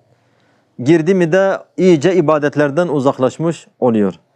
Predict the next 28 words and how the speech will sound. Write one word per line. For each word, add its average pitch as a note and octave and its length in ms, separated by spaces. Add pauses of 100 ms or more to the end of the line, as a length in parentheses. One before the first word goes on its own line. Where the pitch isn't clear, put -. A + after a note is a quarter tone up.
(520)
O G#3 140
yüzden G3 420
yeme E3+ 380
içmelerde E3+ 800
israfa E3 500
gitmemesi D#3+ 680
lazım. E3 360
Demek F3 300
ki F#3+ 80
yeme F3+ 420
içmede D3+ 480
de F3 100
insan D3 440
israfa D3+ 480
gidebilir, D3 480
harama D3 600 (600)
düşebilir. A#2+ 580 (540)
Yani D#3+ 240
kişi F3 280
mesela F#3 380
hastanelik F#3 560
olana F#3 340
kadar E3 280
yiyip F3+ 240
içerse F#3 600 (540)
Allah F3 260
katında F3 440
masiyet F3+ 460